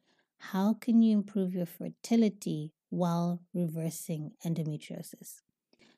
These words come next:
I think it's worth saying that for these conditions, um, like P C O S, which was the last episode, this, um, endometriosis,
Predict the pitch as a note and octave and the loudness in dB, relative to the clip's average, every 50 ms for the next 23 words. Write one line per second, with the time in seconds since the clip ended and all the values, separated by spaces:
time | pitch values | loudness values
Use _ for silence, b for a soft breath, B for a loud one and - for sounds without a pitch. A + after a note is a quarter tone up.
0 | b b b b b G#3 F#3+ - C4 C#4 C#4 D4+ B3 B3 - - G3+ G3 G3 - | b b b b b 0 2 4 4 4 6 4 2 2 2 0 0 0 0 -2
1 | - - G3 F3 F3 F3 E3+ E3 D3+ - D#3 D#3 D#3 - - - F#3 F3 E3 D#3+ | -2 0 2 4 4 4 2 0 -2 -4 -6 -6 -8 -10 -6 -2 0 0 0 0
2 | - G3 F#3+ G3 G3+ G#3+ A3 G3+ - - - - - F#3+ F3 E3 E3+ E3 - - | 0 2 2 4 4 4 4 2 0 -4 -10 -6 -2 -2 0 0 0 -2 -2 -2
3 | - E3+ D#3+ E3 E3 D3+ D#3 - - - - - - E3+ D#3 D#3+ D#3 D3 D3 D3+ | -4 -4 -2 -2 -4 -4 -6 -10 -14 -18 -20 -14 -8 -6 -4 -4 -4 -4 -6 -4
4 | D#3 D#3+ E3+ F#3 F3+ F#3 - - F3+ E3+ - - F3+ D#3+ D3+ D3+ D3+ D3+ - - | -2 0 0 0 -2 -2 -2 -2 -2 -2 -2 -2 -4 -4 -2 -4 -4 -4 -4 -4
5 | E3 D#3 - F3 D#3 - - D3+ D3+ D3+ D3+ D#3 D#3+ - - E3+ D3+ - E3 D#3+ | -6 -4 -4 -4 -4 -4 -4 -4 -4 -4 -4 -4 -6 -6 -8 -10 -8 -8 -8 -8
6 | - - E3+ D3 D3 D3 C#3+ D3 - _ _ _ - F#3 E3+ - - - - - | -8 -8 -8 -8 -8 -8 -10 -12 -16 _ _ _ -4 -4 -4 -4 -6 -12 -14 -16
7 | - - F#3+ - - D#3+ D3+ D3 D3+ D3+ - - - - - F3 E3+ F3 E3 D#3+ | -16 -14 -12 -8 -6 -4 -4 -4 -4 -4 -6 -8 -10 -6 -2 0 0 2 2 0
8 | D#3+ D#3 D#3+ - D#3+ D3+ D3+ - - E3+ D#3+ D#3 - - | -2 -2 -4 -6 -6 -6 -6 -8 -8 -8 -10 -10 -10 -14